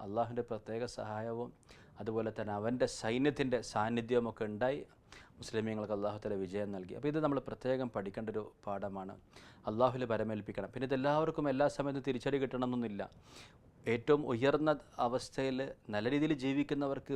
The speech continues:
പിഴവുകൾ സംഭവിക്കും, അല്ലാഹു തആല വേഗം വേഗം കാര്യങ്ങൾ തിരുത്തി കൊടുക്കും, മനസ്സിലാക്കി കൊടുക്കും. ഉയർന്ന ഈമാനോടെ ജീവിക്കാൻ നമ്മൾ ആഗ്രഹിക്കുന്നുണ്ടെങ്കിൽ ഉറപ്പായിട്ടും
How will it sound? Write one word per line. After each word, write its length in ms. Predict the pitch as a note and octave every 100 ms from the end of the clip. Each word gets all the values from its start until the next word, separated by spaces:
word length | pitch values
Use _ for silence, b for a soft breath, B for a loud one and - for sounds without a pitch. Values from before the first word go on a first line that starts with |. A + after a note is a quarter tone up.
| B2
പിഴവുകൾ 360 | C3 C3 C3 C3
സംഭവിക്കും, 460 | - A2+ B2 A#2+ A2+
അല്ലാഹു 220 | A2 A2+
തആല 140 | A#2+ A2+
വേഗം 220 | A2 A#2
വേഗം 240 | A2 A2 G#2+
കാര്യങ്ങൾ 300 | G#2 G#2 A2+ G#2
തിരുത്തി 240 | G2 F#2 A2
കൊടുക്കും, 280 | G#2 - G2+
മനസ്സിലാക്കി 420 | G2 - G#2 G2+
കൊടുക്കും. 300 | G#2 G2 G2 - B
ഉയർന്ന 400 | D3 C3+ F#3 F#3+ F#3 D3
ഈമാനോടെ 500 | D3+ D#3 E3 D#3+ D#3 C3
ജീവിക്കാൻ 420 | C3+ D3 C#3+ D3 C#3
നമ്മൾ 180 | C3
ആഗ്രഹിക്കുന്നുണ്ടെങ്കിൽ 800 | B2 B2 D3 D3+ D3 D3 D3+ F3+ F3+ - -
ഉറപ്പായിട്ടും 640 | B2 - C#3+ B2 - B2